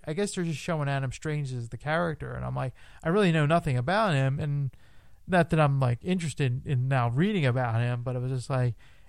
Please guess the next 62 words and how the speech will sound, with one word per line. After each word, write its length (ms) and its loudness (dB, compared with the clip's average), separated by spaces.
it 100 0
was, 220 0
it 120 -2
was 160 0
interesting 380 -4
enough 220 -2
to 80 -2
watch, 440 0
but 80 -10
it 40 -6
was 100 -6
like, 220 -6
it 60 -10
was, 80 -8
like, 240 -8
just 240 -10
really 240 -2
bizarre, 500 2
'cause 160 -8
it 40 -6
was 100 -4
like, 220 -2
it 200 -4
was, 280 -6
it 100 -2
made 240 2
no 140 4
sense 460 -2
to 100 -2
<laughs> 80 2
me, 320 -2
like, 260 2
watching 440 4
it. 80 -10
Like, 160 -8
I'm 80 0
like, 160 0
I'm 100 -4
like, 180 -4
I'm 140 -4
like, 300 0
they 120 2
just 280 -2
needed 260 0
something 320 -2
a 60 2
little 180 -2
bit 120 -2
more 380 4
to 100 4
make 320 0
sense 380 0
of 120 -8
it. 140 -12
Like, 160 -4
I, 220 -4
I 40 -2
just 220 -4
didn't 180 -6
understand 560 -8
it. 200 -14
So, 260 -16